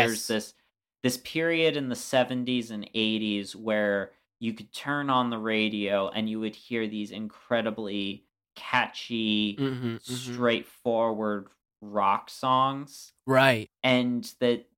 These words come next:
Speaker 1: there weren't that many bands. There was a very specific scene to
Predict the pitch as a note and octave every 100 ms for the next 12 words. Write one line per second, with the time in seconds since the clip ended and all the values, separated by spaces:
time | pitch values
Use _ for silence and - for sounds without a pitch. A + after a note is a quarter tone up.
0 | _ _ _ _ _ _ _ G2+ C#3 D#3+
1 | D3+ D3+ F#3 F3+ - A#2+ B2 D3 C#3+ A#2+
2 | D3 C#3+ C#3 - B2 B2 A#2+ A#2+ A#2+ A#2
3 | A#2 A2 - - - _ _ B2+ B2 B2
4 | A#2+ G#2+ - A2+ B2 C3 B2+ - - A#2+
5 | - - B2 B2+ - - - - B2 A#2
6 | A2+ G#2+